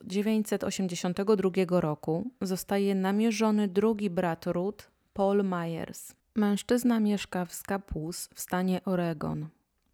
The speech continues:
Na lokalnym posterunku składa nie mniej szokujące oświadczenie. Według jego słów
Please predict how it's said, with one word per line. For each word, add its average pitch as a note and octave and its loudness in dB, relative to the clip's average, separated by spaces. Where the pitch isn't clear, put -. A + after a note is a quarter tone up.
Na F#3+ 2
lokalnym A#3 4
posterunku E3+ -2
składa F3 0
nie F#3+ 2
mniej G#3 2
szokujące F#3+ 0
oświadczenie. F3 -4
Według G3 -2
jego A#3+ 0
słów - -4